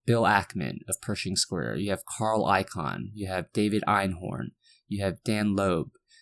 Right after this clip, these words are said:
So these are, these are some of the most famous activist investors out there. And, you know, before we dive a little bit deeper, just wanna be upfront that the difference between activist investing and passive investing is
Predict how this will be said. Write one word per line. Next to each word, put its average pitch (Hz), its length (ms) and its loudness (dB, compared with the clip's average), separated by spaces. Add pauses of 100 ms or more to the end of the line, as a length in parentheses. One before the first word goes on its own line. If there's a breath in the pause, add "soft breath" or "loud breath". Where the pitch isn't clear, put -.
So 117 160 2
these 131 200 2
are, 135 380 2 (400)
these 135 160 4
are 160 80 6
some 131 220 4
of 123 80 2
the 104 220 2
most 104 340 2
famous 110 360 6
activist 92 540 2
investors 87 460 4
out 82 240 -2
there. - 240 -10 (720 loud breath)
And, 127 280 2
you 127 60 4
know, 123 80 8
before 147 300 0
we 123 100 4
dive 110 220 6
a - 20 2
little 107 100 2
bit - 160 -2
deeper, 101 440 0 (320)
just 123 240 4
wanna 110 240 4
be 113 140 2
upfront 110 560 2
that 98 260 2 (480)
the 107 120 -2
difference 156 360 2
between 107 420 -2
activist 104 500 2 (360)
investing 104 520 2
and 95 160 0
passive 104 360 2
investing 90 500 -2
is 85 320 -6